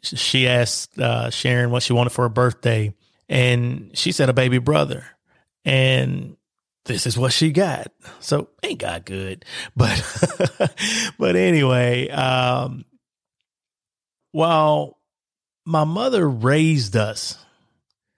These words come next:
to the best of her ability, and let me say that I, I do feel that she did a great job,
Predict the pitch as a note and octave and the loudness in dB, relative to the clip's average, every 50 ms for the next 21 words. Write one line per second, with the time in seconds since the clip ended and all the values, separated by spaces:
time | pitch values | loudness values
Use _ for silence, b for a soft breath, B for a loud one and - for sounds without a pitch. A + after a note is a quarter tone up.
0 | _ _ _ _ _ _ _ _ _ _ _ _ _ _ _ _ _ _ - D3 | _ _ _ _ _ _ _ _ _ _ _ _ _ _ _ _ _ _ -2 0
1 | B2+ B2+ A2 G#2+ C#3 C#3 B2 - - B2 - C3+ A#2+ A#2 A2 G#2 G2 A#2+ A#2 A2 | 0 0 0 0 0 0 0 0 -4 -4 0 0 0 0 0 0 0 0 0 0
2 | A2 G#2+ - - - - _ _ _ b b b b b b D3 D3 D#3+ E3+ F#3 | 0 -4 -6 -12 -16 -18 _ _ _ b b b b b b 0 2 2 0 0
3 | F3+ F3 D#3 - - - E3+ D#3+ D#3+ D3 C3 C3+ C3 C3+ C3+ C#3 C3+ C3+ C#3+ C#3 | 0 -2 -2 -2 -2 0 2 2 2 2 2 2 2 2 2 2 2 2 2 0
4 | C3+ C3 A#2+ C3+ D3+ D#3+ C#3+ - - D#3 D3 C#3 C3 B2+ B2+ - - C3+ A#2+ C3 | 0 0 2 2 0 0 0 0 0 2 2 4 2 0 -2 0 -2 0 2 2
5 | B2 B2 A#2 A2 B2 A2+ A2+ A2+ A#2 A2+ B2+ C#3 C#3 C3+ - - - | 2 2 2 2 0 0 0 -4 0 0 2 2 2 -2 -6 -8 -10